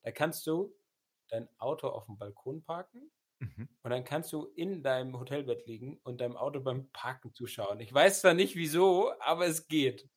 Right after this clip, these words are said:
Speaker 2: Ja.
Speaker 1: Das wär doch, also die nächste Evolutionsstufe. Du schläfst nicht im Tesla, während er lädt, sondern vorm Tesla.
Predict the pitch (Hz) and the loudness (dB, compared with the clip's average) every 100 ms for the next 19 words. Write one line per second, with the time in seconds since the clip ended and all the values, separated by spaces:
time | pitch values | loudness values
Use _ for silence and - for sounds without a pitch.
0 | _ 117 117 147 143 156 156 151 151 - | _ -2 0 0 2 4 6 6 2 0
1 | 143 147 139 139 160 160 151 139 135 135 | 0 0 -2 0 0 0 -2 -2 -2 -4
2 | 151 160 - 127 123 123 143 143 131 117 | -2 -4 -4 -8 -8 -8 -6 -6 -8 -6
3 | 160 175 175 175 180 165 170 170 165 180 | -4 -2 -2 -2 -2 -2 -4 -2 -2 -2
4 | 143 135 127 _ - 165 175 170 165 165 | -2 -2 -4 _ 4 4 4 2 0 0
5 | 165 | -2